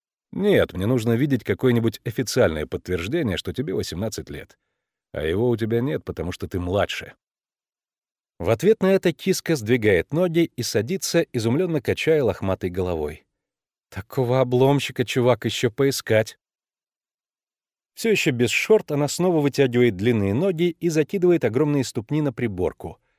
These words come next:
подложив руки под голову и разлегшись на сиденье целиком. «Очевидно, я не слишком маленькая, чтобы трахаться с тобой, но зато, очевидно, ты слишком старый, чтобы трахаться со мной».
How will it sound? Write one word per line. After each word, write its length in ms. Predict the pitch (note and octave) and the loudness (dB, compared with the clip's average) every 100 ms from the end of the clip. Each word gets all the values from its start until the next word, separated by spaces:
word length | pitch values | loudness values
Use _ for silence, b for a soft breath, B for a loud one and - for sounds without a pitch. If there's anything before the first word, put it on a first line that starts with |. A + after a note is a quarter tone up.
| _ | _
подложив 460 | - D#3+ F3 G#3 F3+ | -2 2 2 2 2
руки 180 | F3 | 0
под 240 | G#2 G#2 A2 | 0 0 2
голову 460 | F#3 F#3 F3 E3+ - | 2 4 4 2 2
и 80 | C3+ | 2
разлегшись 640 | A#2 G#2 G3 - F#3 - | 2 2 0 0 -2 0
на 80 | C3+ | -2
сиденье 420 | A#2 G2+ G#2 G2 | 0 0 0 0
целиком. 520 | - F#2+ - D#2 D2 _ _ _ _ _ _ _ | -2 -4 -4 -8 -10 _ _ _ _ _ _ _
«Очевидно, 500 | C#3 - G3 A3 D3 | -6 0 0 2 2
я 140 | A#2+ | 4
не 120 | B2+ | 4
слишком 440 | C#3+ E3+ D#3+ - G#2+ | 2 2 2 2 0
маленькая, 460 | C3+ E3 C3+ B2 | 2 2 2 0
чтобы 260 | G#2 - B2+ | 0 0 -2
трахаться 560 | - A#2+ A#2 - - G2 | 0 2 2 0 -6 -6
с 80 | |
тобой, 420 | - F2+ F#2 F2 - _ | -2 0 0 -2 -4 _
но 140 | A#2 C3 | 0 2
зато, 240 | A#2+ A#2+ | 2 2
очевидно, 520 | A#2+ - C3+ C#3+ A#2+ | 2 2 0 2 0
ты 380 | G#2+ - G3+ F#3 | -2 0 0 0
слишком 540 | - - D#3+ E3+ - F3 | -8 -2 -2 0 -4 -4
старый, 460 | - - C3+ G2+ | -4 2 4 4
чтобы 280 | F#2 - A#2+ | -2 -2 -2
трахаться 480 | G#2+ C3+ E3 A2 G2+ | 0 0 0 -2 -4
со 160 | - C#3+ | 0 2
мной». 320 | A2 G2 | 2 -2